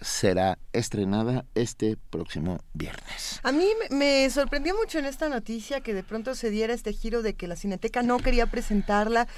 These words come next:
Speaker 2: por la visita del Papa. Eh,
Speaker 1: No,
Speaker 2: esa
Speaker 1: no.
Speaker 2: fue, ese fue uno de los comentarios que más dio la vuelta por redes sociales y creo que no iba por ahí.
Speaker 1: No,
Speaker 2: Y
Speaker 1: yo
Speaker 2: también creo
Speaker 1: tampoco.
Speaker 2: que vale la, muchísimo la pena analizar el discurso cuando uno está en una junta privada y cuando uno está dando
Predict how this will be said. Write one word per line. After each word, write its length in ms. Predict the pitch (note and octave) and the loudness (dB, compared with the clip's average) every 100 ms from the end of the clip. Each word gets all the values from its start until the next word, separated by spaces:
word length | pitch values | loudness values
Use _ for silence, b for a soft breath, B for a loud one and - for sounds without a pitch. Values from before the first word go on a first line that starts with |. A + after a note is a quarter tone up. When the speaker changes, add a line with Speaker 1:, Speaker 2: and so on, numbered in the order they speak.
| B B B | B B B
Speaker 2:
por 180 | G3 F3+ | 0 2
la 120 | F3+ | 0
visita 400 | F#3 - G#3+ C4+ | -2 -4 2 4
del 160 | G#3+ | 4
Papa. 460 | G3 A#3 A#3 F#3+ E3+ - B B B B | 2 0 2 -2 -4 -10 B B B B
Eh, 100 | C#3+ | 4
Speaker 1:
No, 160 | D3 C3+ | 6 8
Speaker 2:
esa 180 | C#4 E4 | 8 6
Speaker 1:
no. 80 | D#4 | 6
Speaker 2:
fue, 360 | D4+ D4 C4 | 8 8 8
ese 100 | C#4+ | 6
fue 100 | D4+ D#4+ | 4 4
uno 100 | D#4 | 4
de 40 | |
los 140 | B3+ | 4
comentarios 640 | - A3 G3+ G#3+ G#3+ B3 - | 4 4 4 4 4 2 2
que 100 | G#3 | 4
más 460 | G#3 G#3+ A3+ G#3 | 6 6 4 2
dio 160 | G3+ G#3+ | 2 4
la 80 | G3+ | 4
vuelta 340 | G3+ G3+ G3+ | 4 2 0
por 220 | G3 F3+ | -2 -2
redes 240 | F#3 F#3+ G3 | 0 -2 -2
sociales 520 | F3 - F#3 G#3+ C4 B B B B | -4 2 2 4 0 B B B B
y 220 | B3 C4+ | -2 0
creo 260 | - E4+ A4+ | 4 6 8
que 140 | A#4 | 8
no 100 | F4+ | 8
iba 160 | D#4+ E4+ | 6 4
por 240 | - G3 | 6 6
ahí. 320 | F3 G#3 B3 | 4 2 2
Speaker 1:
No, 60 | B3 | 2
Speaker 2:
Y 20 | |
Speaker 1:
yo 40 | G3 | 2
Speaker 2:
también 280 | A#3+ C4 D#4 | 2 2 0
creo 80 | F4+ | 2
Speaker 1:
tampoco. 20 | |
Speaker 2:
que 80 | D#4+ | 4
vale 140 | D4 | 6
la, 60 | D4+ | 4
muchísimo 540 | C4+ A#3+ A#3+ B3 C4 | 2 0 0 0 2
la 100 | G3+ | 2
pena 220 | E3+ G#3 A3+ | 2 0 0
analizar 440 | A3 D#3+ D#3 G3 | 0 0 0 0
el 120 | G#3+ | 0
discurso 420 | F3+ - F3+ G#3+ | -2 -2 -2 -2
cuando 220 | G#3 E3 E3+ | -2 0 0
uno 80 | |
está 160 | F#3 - | -2 -2
en 80 | F#3 | -2
una 160 | F#3 | -2
junta 680 | D#3+ F3+ F3 F3 F3 D3+ - - | -2 -4 -4 -2 -2 -4 -6 -8
privada 440 | E3 D#3+ D#3+ F#3+ | -6 -2 -2 -2
y 60 | F#3+ | -4
cuando 220 | D3+ D3+ | -4 -4
uno 100 | E3 | -4
está 540 | F3+ F#3+ F3 F3+ F3 B B B | -4 -2 0 2 -2 B B B
dando 720 | F3+ E3+ G3 G3+ G3 E3 D#3 | -2 0 2 2 2 0 -2